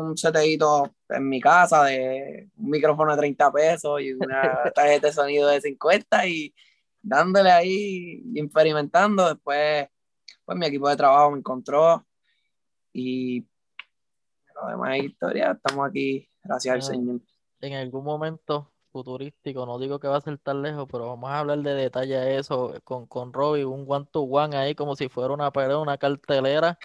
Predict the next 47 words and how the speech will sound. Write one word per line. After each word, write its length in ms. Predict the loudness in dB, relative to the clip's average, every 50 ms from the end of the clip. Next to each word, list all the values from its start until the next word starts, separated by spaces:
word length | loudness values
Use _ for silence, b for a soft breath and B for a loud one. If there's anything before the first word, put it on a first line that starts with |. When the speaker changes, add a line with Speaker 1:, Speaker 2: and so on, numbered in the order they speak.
| B B B B _ _ -20 -20 -16
Speaker 2:
Y 380 | -12 -10 -8 -6 -6 -6 -4 -4
vamos 240 | -4 -4 -2 0 2
a 80 | 2 4
hablar 200 | 4 4 4 4
de 100 | 2 0
toda 120 | 0 -2
esa 160 | 0 0 0 2
pendeja, 400 | 0 -2 -2 0 2 2 2 2
porque 140 | 0 -2 -2
me 60 | -2
gusta 260 | -4 -4 -4 0 0
eso 160 | 0 2 2 2
de 100 | 2 2
Freestyle 380 | 0 -6 -12 -4 -2 -2 -2 -2
Manía, 480 | -4 -4 -4 -4 -6 -6 -4 -4 -4 -4
toda 100 | -6 -4
esa 180 | -2 -2 -4
fase 540 | -2 2 2 4 4 4 2 -2 -6 -6 b b b b b b b
que 100 | -6 -4
hay 40 |
que 140 | -2 -2 -2
tomar 320 | 0 0 0 2 4 4 6
ahora. 440 | 6 6 6 6 4 4 4 2 2
Antes 260 | -2 -4 _ -4 -4
no, 180 | -2 -2 0 0 0
antes 240 | 0 -2 _ -2 0
era 280 | 0 2 2 2 2
diferente, 720 | 2 0 -2 0 2 2 2 2 0 -4 -6 -6 -6 -6
como 180 | -6 -6 -8 -6
que 140 | -6 -6 -4
todo 100 | -4 -4
el 20 | -4
mundo 180 | -4 -6 -6 -4
tirando 280 | -2 -4 -2 -2 -2
por 140 | -2 -2 -4
Sanco, 380 | -4 -4 -6 -6 -6 -4 -2 -2
ahora 140 | 0 0 0
tenemos 380 | 0 -2 -2 -2 -2 -4 -4 -4
eso 200 | -4 -4 -2 -2 -2
ahí 240 | -2 -2 -2 -4 -6
intermedio, 840 | -8 -6 _ -4 -4 -4 -4 -6 -4 -4 -4 -4 -2 -4 -4 -4 b b b b b b b
y 80 | -12
eso 120 | -12 -12 -12
está 220 | -4 -2 -2 2 2
Speaker 1:
Sí. 60 | 2
Speaker 2:
bastante 400 | 2 2 2 0 -4 -6 -8 -4 -2
cabrón. 520 | 0 2 2 2 0 -2 -4 -6 -8